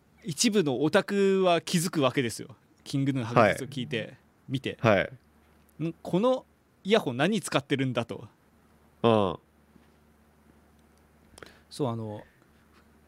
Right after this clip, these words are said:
Speaker 2: あの、ボーカルのね、井口悟がつけている。
Speaker 1: そう。まあ、普通になんか他の曲、あの、キングヌーに限らず他のバンドのピーブイとかでも、まあ、こうい-、イヤモニなりイヤホンつけて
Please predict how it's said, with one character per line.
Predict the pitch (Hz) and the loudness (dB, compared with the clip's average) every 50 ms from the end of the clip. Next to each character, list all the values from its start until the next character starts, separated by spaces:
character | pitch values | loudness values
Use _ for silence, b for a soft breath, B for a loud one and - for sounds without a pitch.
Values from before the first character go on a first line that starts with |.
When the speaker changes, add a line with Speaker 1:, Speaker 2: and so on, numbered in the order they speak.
| _ _ _ | _ _ _
Speaker 2:
あ | - - 113 | 0 2 4
の、 | 110 110 | 4 4
ボ | 110 117 123 | 4 4 4
ー | 117 | 4
カ | 135 131 | 4 4
ル | 123 | 4
の | 120 123 127 | 4 4 4
ね、 | 135 151 156 - | 4 4 2 2
井 | 120 120 113 | 2 2 2
口 | 117 117 - - | 2 2 2 2
悟 | 120 110 - 110 110 107 | 2 2 4 2 4 4
が | 110 104 | 2 2
つ | - | 2
け | - 123 101 | 0 0 2
て | 110 104 | 4 2
い | 92 | 2
る。 | 95 92 90 | 2 2 2
Speaker 1:
そ | 82 | 0
う。 | 143 127 107 - - _ _ _ _ _ _ _ _ _ _ _ _ _ _ - | 0 -2 -4 -8 -14 _ _ _ _ _ _ _ _ _ _ _ _ _ _ -12
ま | 151 | -12
あ、 | |
普 | - - | -12 -10
通 | - - 262 262 | -8 -6 -6 -4
に | 269 262 262 | -4 -4 -6
な | 262 240 | -6 -6
ん | 175 | -6
か | 147 | -8
他 | 147 156 - 240 240 | -6 -2 -2 -2 0
の | 247 233 | -2 -4
曲、 | - - 214 196 - - 226 226 226 220 214 220 - - _ _ _ _ _ _ _ _ _ _ | -4 -4 -4 -4 -2 -2 -2 0 0 0 0 0 -2 -6 _ _ _ _ _ _ _ _ _ _
あ | 185 170 | -8 -8
の、 | 165 160 | -8 -8
キ | - - - 202 | -8 -6 -4 -4
ン | |
グ | 202 196 | -2 -2
ヌ | 214 | -2
ー | 202 | -2
に | 175 - | -2 -2
限 | 170 151 147 | -2 -2 -2
ら | 147 | -2
ず | 139 | -2
他 | 131 156 156 196 | -2 -2 -2 -2
の | 190 170 | -2 0
バ | 165 180 180 | 0 0 0
ン | 196 208 | 2 0
ド | 214 202 | 0 -2
の | 196 | -2
ピ | - - 208 | -4 -8 -6
ー | |
ブ | 190 208 | -4 -4
イ | 196 | -2
と | 165 151 | 0 0
か | 147 | -2
で | 135 131 | -2 -2
も、 | 131 | -4
ま | 131 127 120 117 | -4 -4 -4 -4
あ、 | - - - _ _ | -6 -12 -18 _ _
こ | - - 151 | -8 -6 -6
う | 139 | -4
い-、 | 135 147 - _ _ _ _ _ _ _ _ _ _ - | -6 -8 -12 _ _ _ _ _ _ _ _ _ _ -6
イ | 156 | -4
ヤ | 156 156 | -2 0
モ | 165 170 | 0 0
ニ | 165 165 | 0 0
な | 165 156 | -2 -2
り | 139 131 | 0 0
イ | 147 | 0
ヤ | 151 156 | 0 0
ホ | 143 - - 127 | -2 -4 -8 -12
ン | 123 | -12
つ | - - | -8 -6
け | - 123 | -6 -4
て | - 107 95 - | -4 -4 -6 -6